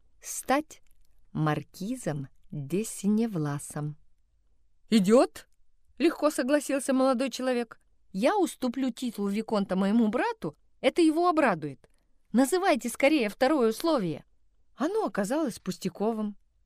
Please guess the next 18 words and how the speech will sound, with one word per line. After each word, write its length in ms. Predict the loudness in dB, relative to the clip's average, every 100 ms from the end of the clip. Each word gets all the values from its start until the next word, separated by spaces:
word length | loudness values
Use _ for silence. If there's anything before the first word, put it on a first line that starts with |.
| _ _ _ -12
В 100 | -8
угловой 420 | -4 -2 0 0
башне 420 | 0 -2 -4 -4
дворца, 640 | -2 -2 -4 -8 -12 -10 -12 -18 -20 -20 -20 _ _ 0
на 160 | 0
чердаке, 880 | 0 -4 -2 -2 -6 -10 -12 -12 -12 _ _ _ _ _ _ _
есть 300 | -6 -6 -4
одна 300 | -6 -2 -2
маленькая 880 | -2 -6 -8 -12 -10 -8 -8 -8 -12
комната. 680 | -8 -6 -6 -6 -10 -14 -16 _ _ _ _ _ _ _ -6
Дайте 380 | -4 -4 -8
слово 360 | -10 -6 -2 -2
благородного 720 | -2 -2 -2 -4 -4 -4 -6
человека, 600 | -8 -8 -6 -6 -8 -12
что 240 | -12 -6 -4
никогда 880 | -4 -8 -4 -4 -4 -6 -8 -10 -18 -20 -20 -4
и 80 | 0
ни 200 | 2 0